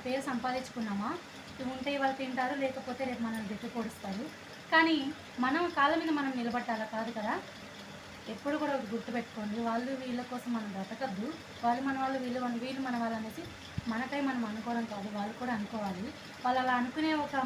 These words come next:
మనుషులైతేనే వాళ్ళని చూడండి, ఇంపార్టెన్స్ ఇచ్చి. అలా అనుకునే మనుషుల్ని కానప్పుడు చూడొద్దు. ఇవాళ మీరు పెట్టి పేరు లేనప్పుడు రేపు పెట్టగా పేరు ఉండదు.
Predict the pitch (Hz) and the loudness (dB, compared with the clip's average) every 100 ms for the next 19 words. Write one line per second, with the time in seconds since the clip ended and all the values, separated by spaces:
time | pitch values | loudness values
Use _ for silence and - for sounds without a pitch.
0 | 247 240 285 262 262 277 262 233 226 240 | 2 2 2 0 2 0 2 0 0 0
1 | 233 226 220 208 240 240 233 226 - - | 2 2 -2 0 0 2 0 -4 -6 -2
2 | 294 381 - - - - 240 240 247 277 | 0 0 -4 -12 -10 0 4 4 4 2
3 | 285 262 247 277 269 247 254 269 262 262 | 2 0 0 -2 0 2 2 0 0 -2
4 | 247 240 262 185 262 359 - - - 269 | 0 2 2 2 0 0 -4 -6 -4 2
5 | 277 285 - 269 269 320 311 294 277 269 | 2 2 2 0 2 2 2 4 2 2
6 | 262 254 220 247 277 277 247 226 202 196 | 0 0 -2 0 2 2 2 2 0 0